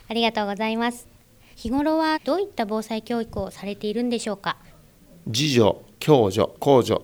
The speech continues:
Speaker 2: という言葉があります。えー、まず一つ目、自分の身は自分で守りましょうと。次に、助けてもらうのではなくて、逆に助ける側の人間になりましょう。災害弱者ではなくて、地域の戦力になりましょうと。そのためにはいろいろなこと、えー、地震が起きたらどうなるかとか、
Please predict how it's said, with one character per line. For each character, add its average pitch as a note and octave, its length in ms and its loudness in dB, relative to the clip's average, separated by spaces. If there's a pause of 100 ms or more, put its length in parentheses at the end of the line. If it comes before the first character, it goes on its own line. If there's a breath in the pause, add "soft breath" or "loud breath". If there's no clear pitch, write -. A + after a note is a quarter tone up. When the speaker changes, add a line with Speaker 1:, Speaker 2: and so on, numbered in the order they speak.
(140)
Speaker 2:
と - 80 -4
い G2 80 2
う F#2 40 -2
言 G2 120 -2 (100)
葉 E2+ 60 2
が D#2+ 80 -2
あ D#2+ 40 -2
り D#2+ 60 -2
ま E2 120 -4
す。 - 180 -14
え G2 120 -8
ー、 F#2+ 40 -6
ま G2+ 80 2
ず F2 100 -2
一 G#2+ 200 -6
つ B2 100 -4
目、 A2+ 120 4
自 A2 200 -4
分 C3 200 2
の D3 100 6
身 D3+ 140 6
は G#2 100 6
自 G2 120 -4
分 G#2 200 -2
で A#2 80 4
守 G#2 320 0
り A2+ 40 0
ま A2+ 60 2
し G#2+ 100 -2
ょ G2+ 60 0
う F#2 40 0
と。 - 100 -16 (120)
次 C3 220 -2
に、 A#2+ 200 0 (140)
助 - 280 2
け - 40 4
て E3+ 60 2
も A2+ 140 4
ら A2+ 100 4
う A#2+ 60 4
の A2 100 0
で G#2+ 80 2
は G#2 80 0
な A2 140 -4
く - 100 -20
て、 C3 240 2 (140)
逆 G#2 180 -2
に - 160 -6
助 - 260 -6
け G#3 80 4
る F3 80 6
側 A#2+ 160 6
の A2 80 0
人 G2+ 200 -4
間 G#2 100 -2
に G#2+ 100 -4
な G#2 100 -6
り G#2+ 60 -4
ま G#2 100 -4
し - 80 -10
ょ A2 60 -8
う。 A2 60 -14 (400 soft breath)
災 A#2 320 0
害 C3 200 6
弱 C3 280 0
者 G#2 120 0
で G2+ 120 -4
は F#2 80 -4
な G2+ 100 -6
く - 100 -16
て、 C#3+ 160 4
地 D#3+ 220 0
域 - 160 -2
の G2+ 100 -2
戦 F#3+ 240 4
力 A#2+ 200 2
に G2+ 80 -4
な G2 100 -2
り G2+ 80 -2
ま G2 80 -2
し - 80 -4
ょ G#2 60 -2
う - 20 -4
と。 - 160 -18
そ - 120 -10
の B2 60 -2
た D3+ 80 2
め D3 60 4
に A2+ 80 2
は - 60 0
い G#2+ 100 0
ろ A#2 120 4
い A#2+ 40 2
ろ C3 100 2
な C3+ 100 0
こ C#3 120 -4
と、 - 260 -6
え G2+ 120 -2
ー、 G2+ 40 -2
地 G2 120 -4
震 A2+ 200 0
が A2 140 4
起 A2 120 0
き - 20 -12
た - 80 -4
ら F2+ 100 0
ど A#2+ 100 4
う C3+ 60 0
な A#2 80 2
る G2 80 -2
か - 120 -6
と - 120 -8
か、 G2 160 -8